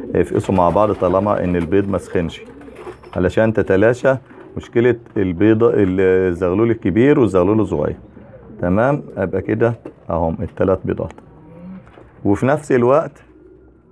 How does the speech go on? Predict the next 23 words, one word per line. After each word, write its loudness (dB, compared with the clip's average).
نفس 0
الوقت، 2
آه، 4
اعطينا، 2
آه، -2
الم-، 0
مدة 0
كافية 2
لان 0
الحمامة 0
تستريح 0
اللي 0
احنا -4
عايزين 0
من -2
ننتج -2
منها. -2
الحمامة -2
الغالية، 4
النتاية 2
الغالية 2
دي -2
انها -2